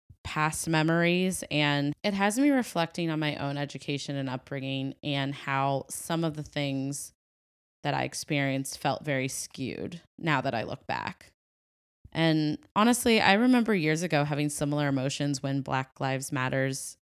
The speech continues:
the movement first emerged. I mean, this is, this is <laughs> not a, a new movement. I was in grad school, I think, when I first heard about the movement, and it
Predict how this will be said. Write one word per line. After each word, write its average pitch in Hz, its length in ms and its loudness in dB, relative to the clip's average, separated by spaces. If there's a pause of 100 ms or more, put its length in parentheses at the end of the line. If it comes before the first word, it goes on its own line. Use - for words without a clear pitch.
the 160 120 0
movement 160 420 4
first 143 320 -2
emerged. 185 580 2 (540)
I 165 60 0
mean, 165 140 4
this 165 180 2
is, 170 160 -2
this - 260 -2
is 180 160 2
<laughs> - 0 -
not 165 220 2
a, 160 180 0
a 160 80 -2
new 156 540 0 (180)
movement. 180 680 4 (220)
I 170 100 4
was 196 160 4
in 170 120 4
grad 143 320 2
school, 170 340 0
I 165 120 4
think, 165 260 -4
when 170 120 -2
I 165 80 0
first - 640 -4 (140)
heard 175 160 0
about 175 180 0
the 175 60 0
movement, 175 500 2
and 143 400 0 (880)
it - 160 -6